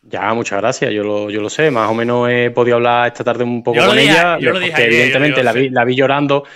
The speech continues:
Speaker 1: la vi llorando y, y le he preguntado hoy cómo estaba, y le he preguntado, pese a que <laughs> ha ido por otro canal por ahí, pero que bueno, no, está todo perdonado, no hay
Speaker 2: Eh,
Speaker 1: problema.
Speaker 2: eh, ah, Loli, anoche nos pusiste los cuernos, anoche te fuiste con el arrabal, ¿eh?
Speaker 1: Nos
Speaker 2: Que me
Speaker 1: puso,
Speaker 2: la,
Speaker 1: nos puso la
Speaker 2: que me la,
Speaker 1: cornamenta.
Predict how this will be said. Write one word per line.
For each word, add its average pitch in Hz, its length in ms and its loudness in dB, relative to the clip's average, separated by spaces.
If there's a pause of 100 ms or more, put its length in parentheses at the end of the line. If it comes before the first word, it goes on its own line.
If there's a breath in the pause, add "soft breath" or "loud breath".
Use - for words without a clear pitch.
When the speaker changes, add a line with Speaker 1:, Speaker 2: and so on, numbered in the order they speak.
(160 loud breath)
Speaker 1:
la 113 100 0
vi 117 80 0
llorando 127 440 2
y, 113 60 2
y 110 380 -4
le 110 80 0
he 113 40 0
preguntado 117 420 0
hoy 135 120 2
cómo 117 160 -8
estaba, 151 400 -2 (560 soft breath)
y 110 580 -2
le 104 80 -4
he - 40 -4
preguntado, 110 600 -4 (100)
pese 120 320 -2
a 110 120 -2
que 113 100 -4
<laughs> 107 220 -2
ha 127 120 0
ido 139 180 2
por 127 140 -2
otro 127 180 0
canal 131 240 -2
por 117 160 -2
ahí, 156 160 0
pero 117 300 -4 (320 soft breath)
que 110 80 -4
bueno, 113 320 2
no, 110 280 0
está 113 200 -6
todo 127 140 -2
perdonado, 120 420 0
no 110 60 -2
hay 113 60 -2
Speaker 2:
Eh, - 40 -16
Speaker 1:
problema. 113 320 0
Speaker 2:
eh, 170 80 -4
ah, 165 200 0
Loli, 190 300 -2
anoche 180 400 -2
nos 226 100 -8
pusiste 226 340 -10
los 180 120 -6
cuernos, 185 360 -4
anoche 151 300 -6
te 202 100 -8
fuiste 220 240 -10
con 196 100 -4
el 160 80 0
arrabal, 143 460 -2
¿eh? 160 280 -4 (720)
Speaker 1:
Nos 98 100 -8
Speaker 2:
Que 110 80 -10
me 117 60 -4
Speaker 1:
puso, 123 40 2
Speaker 2:
la, 127 180 0
Speaker 1:
nos 101 100 -6
puso 113 240 -6
la 117 80 0
Speaker 2:
que 120 80 -2
me 113 100 -2
la, 113 40 -2
Speaker 1:
cornamenta. 107 340 -6